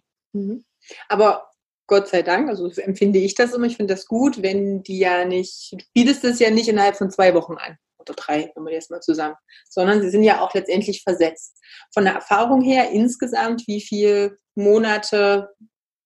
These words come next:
brauche ich, um das in einer guten Struktur mit ein bisschen Anwenden zwischendurch auch zu durchlaufen, sodass ich sage, hey, das ist jetzt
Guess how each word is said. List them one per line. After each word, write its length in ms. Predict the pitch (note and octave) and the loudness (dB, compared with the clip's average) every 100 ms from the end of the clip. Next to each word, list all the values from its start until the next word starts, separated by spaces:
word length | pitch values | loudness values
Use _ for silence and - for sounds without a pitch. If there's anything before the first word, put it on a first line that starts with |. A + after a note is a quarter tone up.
| _ | _
brauche 340 | - F#3 G3+ G#3+ | -6 2 2 2
ich, 120 | - | -2
um 120 | F#3+ | -4
das 300 | F#3 F#3 - _ _ _ | -2 -4 -8 _ _ _
in 140 | - G3+ | -4 -2
einer 100 | F#3 | -2
guten 340 | G#3 C4 C4+ | -2 0 0
Struktur 680 | B3 - G#3 - C#4 C#4+ C4+ | -2 -4 -6 0 2 4 4
mit 200 | A3 G#3+ | 2 -2
ein 100 | G3+ | -2
bisschen 320 | A3 - G3+ | -2 0 -2
Anwenden 600 | - A3+ A#3+ A3 A#3 A3 | 0 0 2 0 -2 -6
zwischendurch 680 | - A#3 A#3 G#3+ G#3+ G#3+ A3 | -6 -6 -2 0 2 2 2
auch 240 | G3 G3 | 0 -2
zu 80 | - | -8
durchlaufen, 680 | F#3+ F#3 F#3 F3+ B3 - A#3 | -2 0 0 0 0 0 2
sodass 200 | G3+ G3+ | 2 2
ich 60 | |
sage, 260 | G#3+ G3+ G#3+ | 0 -2 0
hey, 100 | A#3 | -2
das 180 | G#3+ - | -2 -4
ist 160 | G3+ | -6
jetzt 280 | G3+ G3 _ | -6 -6 _